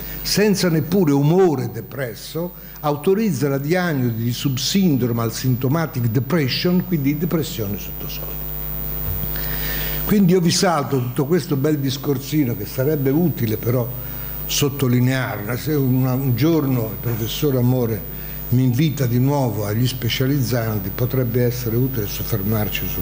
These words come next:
questi argomenti. Ma vado direttamente alle, al costrutto depressione maggiore. Voi sapete che è stato definito nella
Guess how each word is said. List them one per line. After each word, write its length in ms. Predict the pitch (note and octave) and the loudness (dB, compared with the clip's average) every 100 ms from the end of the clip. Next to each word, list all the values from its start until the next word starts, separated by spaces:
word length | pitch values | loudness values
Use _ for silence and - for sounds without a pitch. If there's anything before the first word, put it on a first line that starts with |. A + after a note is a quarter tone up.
| - | -6
questi 260 | - - | -4 -4
argomenti. 640 | - - - - - - - - - - - - - | -4 -4 -6 -6 -6 -6 -8 -8 -8 -8 -6 -6 -2
Ma 60 | F3+ | 2
vado 340 | F3+ G#3 D#3+ | 4 4 4
direttamente 1080 | C#3+ F3+ F#3 F#3 G3+ G#3 A3 G#3 - F3 - - - | 4 4 4 2 2 4 4 2 0 -2 -2 -10 -2
alle, 560 | D#3+ E3 D3+ C#3 C3 - - - - - - - - - - - - | 0 2 2 2 0 -6 -14 -16 -16 -14 -14 -12 -12 -12 -10 -8 -2
al 320 | E3+ F3 D#3+ | 0 2 2
costrutto 800 | - F#3 - G#3 A#3+ G#3+ - F#3 | 2 0 0 2 4 4 2 2
depressione 800 | D3 D3 E3 D#3+ C#3+ - F3+ D#3+ | 4 2 2 0 -2 0 2 2
maggiore. 520 | D3 C#3 A#2+ D#3 D3 - - - - - - - - - - | 0 0 0 2 0 -2 -12 -14 -14 -14 -14 -14 -12 -8 0
Voi 120 | F#3+ | 2
sapete 460 | F#3+ D#3+ G#3 G#3 E3 | 2 2 2 2 2
che 120 | D#3 | 0
è 40 | |
stato 320 | C3+ F3+ D#3+ | 0 0 2
definito 920 | D#3+ D3 - E3 G3 F#3 - B2+ A2 G2 | 2 2 2 4 4 4 0 -4 -4 0
nella 760 | A#2 D3 E3 D#3 C#3 B2 A#2 | 2 4 4 4 4 2 -2